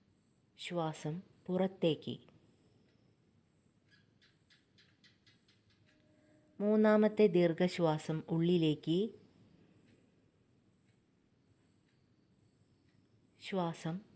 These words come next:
പുറത്തേക്ക്. ഇനി സാധാരണ പോലെ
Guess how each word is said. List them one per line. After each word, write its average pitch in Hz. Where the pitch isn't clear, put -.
പുറത്തേക്ക്. 190
ഇനി 220
സാധാരണ 196
പോലെ 160